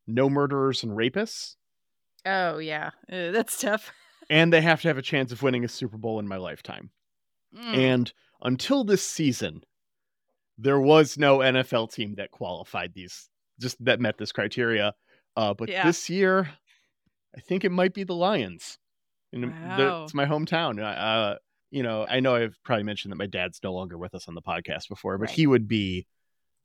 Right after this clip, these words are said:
Speaker 1: so fucking excited about all this.
Speaker 2: Aw.
Speaker 1: But like I said, I don't wanna talk about sports so much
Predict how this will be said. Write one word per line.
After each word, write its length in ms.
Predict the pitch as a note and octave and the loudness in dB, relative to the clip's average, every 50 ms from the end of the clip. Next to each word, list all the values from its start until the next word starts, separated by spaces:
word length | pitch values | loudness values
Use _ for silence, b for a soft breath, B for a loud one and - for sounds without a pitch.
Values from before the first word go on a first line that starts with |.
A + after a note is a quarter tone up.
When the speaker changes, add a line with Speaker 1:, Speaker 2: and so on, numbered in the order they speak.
| _ _ _ | _ _ _
Speaker 1:
so 880 | - - - - - - D#3 C3 A#2+ A2 G#2+ G2+ F#2+ F#2+ F#2+ F#2 G2+ - _ _ _ _ _ _ _ | -18 -14 -12 -8 -2 4 6 6 6 6 4 2 -2 -4 -6 -8 -10 -16 _ _ _ _ _ _ _
fucking 540 | - - - - - G2+ - - G2 F2 | -20 -18 -10 -8 -8 -8 -6 -6 -6 -6
excited 540 | F2 F2+ - - - - E2+ D#2 D#2+ D#2+ D2+ | -6 -8 -10 -10 -8 -8 -6 -6 -6 -8 -10
about 280 | - - - C2 D2 - | -10 -10 -10 -10 -8 -8
all 140 | D2+ D#2 B1 | -8 -10 -8
this. 440 | - E2 G#2+ A#2 - - - - _ _ _ _ _ _ _ _ _ _ _ - - | -8 -8 -8 -10 -10 -14 -16 -18 _ _ _ _ _ _ _ _ _ _ _ -16 -14
Speaker 2:
Aw. 680 | G#3+ F#3 F3 D3+ D3+ - - - - C#3+ - - - F3+ | -12 -12 -12 -14 -16 -18 -20 -20 -20 -20 -20 -14 -4 -2
Speaker 1:
But 80 | F3+ | 2
like 140 | G#3 G#3 G3 | 4 6 6
I 40 | G3 | 6
said, 180 | F#3 - E3+ D#3 | 6 4 4 6
I 60 | G3 | 6
don't 100 | A3+ A#3+ | 6 6
wanna 120 | A#3+ A#3 | 4 2
talk 240 | - G#3 F#3+ F#3+ - | 4 2 2 2 2
about 420 | F3 D3+ D3+ C#3 C3 B2+ B2 - _ _ _ _ _ _ _ _ _ _ _ _ _ _ - | 2 2 2 2 2 0 -2 -4 _ _ _ _ _ _ _ _ _ _ _ _ _ _ -18
sports 520 | - - - - - D#3+ D3+ D#3 D#3 - - | -16 -16 -12 -4 -2 0 0 0 -2 -6 -8
so 180 | - - C3 | -2 -2 -2
much 500 | A2 G#2 E2+ - - - - - - - | -2 -2 -6 -8 -10 -10 -10 -10 -10 -12